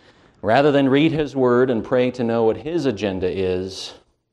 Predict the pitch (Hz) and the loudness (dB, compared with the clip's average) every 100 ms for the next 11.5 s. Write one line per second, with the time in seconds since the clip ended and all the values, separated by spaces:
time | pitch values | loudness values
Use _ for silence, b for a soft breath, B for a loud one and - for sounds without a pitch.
0 | _ _ - 95 90 95 104 104 95 87 | _ _ -12 -8 -4 -2 -2 -4 -8 -10
1 | 98 92 - - 90 80 78 - 120 120 | -8 -10 -12 -12 -10 -10 -14 -10 -8 -8
2 | 104 90 80 82 _ _ _ _ _ _ | -8 -10 -12 -18 _ _ _ _ _ _
3 | _ _ _ 80 87 98 - - 107 85 | _ _ _ -10 -8 -8 -6 -4 0 -2
4 | 85 92 117 - 143 156 190 104 - - | -2 -2 -4 -4 -4 -2 -2 -4 -8 -14
5 | - - - _ _ - 123 113 113 117 | -14 -14 -16 _ _ -4 -2 0 -2 -2
6 | 104 95 90 - - b b b _ 110 | -4 -6 -6 -8 -18 b b b _ -6
7 | 107 98 113 110 120 98 76 76 - - | -6 -6 -8 -4 -2 -4 -6 -12 -6 -2
8 | 202 - 107 85 78 87 90 104 110 92 | -2 -2 -4 -4 -8 -10 -8 -6 -6 -8
9 | 78 _ _ _ _ _ _ _ _ _ | -12 _ _ _ _ _ _ _ _ _
10 | 202 196 180 175 156 139 156 156 175 180 | -8 -2 0 0 0 0 0 2 2 2
11 | 175 175 147 139 - | 0 0 2 0 -4